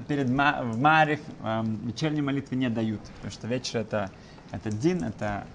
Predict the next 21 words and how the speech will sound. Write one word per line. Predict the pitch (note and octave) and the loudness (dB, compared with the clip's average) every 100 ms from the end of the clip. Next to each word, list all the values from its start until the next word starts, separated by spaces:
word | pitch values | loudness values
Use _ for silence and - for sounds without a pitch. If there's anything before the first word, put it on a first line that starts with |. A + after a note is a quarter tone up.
| - - | -16 -14
суд, | - - E3+ D#3+ - - - - - | -6 -4 -4 -6 -16 -18 -20 -20 -10
и | A2+ A2+ - - | -4 -4 -4 -2
там | A2+ A2 G#2+ - - - - | 0 2 -2 -6 -18 -10 -6
это | G#2 G#2+ | -2 0
не | G#2+ | 2
делается. | G2+ A2 C#3 - - - - - - - - - | 4 4 2 0 -6 -6 -12 -18 -18 -18 -18 -12
Но | - A2+ A#2 | -2 4 4
опять | A2+ C3 | 6 4
же, | A#2 | 4
если | G#2+ A2+ | 0 -2
у | |
кого-то | B2+ A#2 | -2 0
есть | C3+ - | 0 0
возможность, | D3 A2 D3+ D#3+ C3+ | 0 4 4 4 0
кто-то | - G2+ | -4 -6
собирает, | - A2 C3+ D3 C#3+ | -4 4 6 6 4
тогда, | A2 A#2+ | 0 2
конечно, | B2 A#2 A#2 - A2 - - | 2 0 0 -2 -6 -6 -4
нужно | A2 G#2+ | -2 -2
давать. | G2+ G2+ - - - - - - - - - - - - - - - | -2 -2 -4 -10 -16 -16 -18 -18 -18 -20 -20 -20 -20 -20 -20 -18 -4
В, | A2+ A2+ C#3 C#3+ C#3 C#3 | 2 10 12 12 12 8